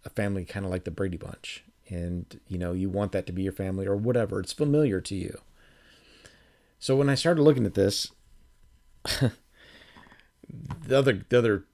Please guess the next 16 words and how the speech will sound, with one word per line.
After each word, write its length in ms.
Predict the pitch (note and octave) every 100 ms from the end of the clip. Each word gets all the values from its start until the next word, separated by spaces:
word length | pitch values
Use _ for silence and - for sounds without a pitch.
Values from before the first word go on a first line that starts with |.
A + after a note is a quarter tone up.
| -
channel 300 | - A#2 G#2
I 80 |
talked 240 | G2 G#2 G#2
about 280 | F2+ F2+ -
brought 200 | F#2+ -
this 200 | E2+ -
up. 240 | - - _ -
Okay, 200 | - F#2+
this 200 | F2+ F2+
test 300 | - B2+ -
card, 300 | - - - - _
this 120 | -
test 260 | - C#3+ C#3
card 220 | B2+ A2
pattern. 500 | - G2+ F#2 - G#2+ - _ _ _ _ _ _ _ _
And 420 | A2+ A2 G#2+ G2+